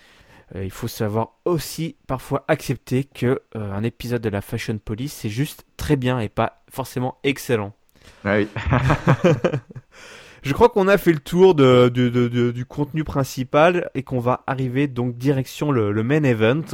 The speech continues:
Speaker 2: Eh ouais.
Speaker 1: Puisque Kevin Owens affronte la vipère, la vipère aux cheveux longs.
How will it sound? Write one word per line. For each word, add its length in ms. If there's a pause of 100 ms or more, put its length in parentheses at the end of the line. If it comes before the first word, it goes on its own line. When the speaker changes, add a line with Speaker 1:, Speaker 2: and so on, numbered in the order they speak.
(160)
Speaker 2:
Eh 120
ouais. 180 (480)
Speaker 1:
Puisque 300 (220)
Kevin 320
Owens 480
affronte 500 (680)
la 160
vipère, 560
la 120
vipère 440
aux 80
cheveux 380
longs. 220